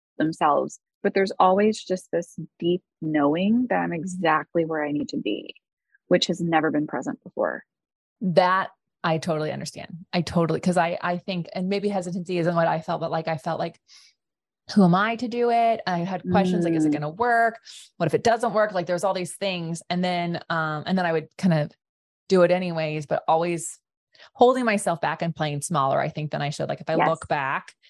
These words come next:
Speaker 2: they all worked out because it was supposed to, but, like, I, I was, like, mm, waiting for the, like, someone to deem it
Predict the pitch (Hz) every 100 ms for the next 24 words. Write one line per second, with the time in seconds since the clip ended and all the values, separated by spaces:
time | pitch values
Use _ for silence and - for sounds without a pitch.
0 | - 196 220 202 175 - 147 160 170 170
1 | 151 147 - 160 156 - 202 208 190 -
2 | 151 - 151 151 147 - _ _ _ -
3 | 165 165 170 165 170 151 - 185 190 180
4 | 175 170 180 185 202 175 156 147 147 143
5 | 175 165 156 135 160 156 156 151 -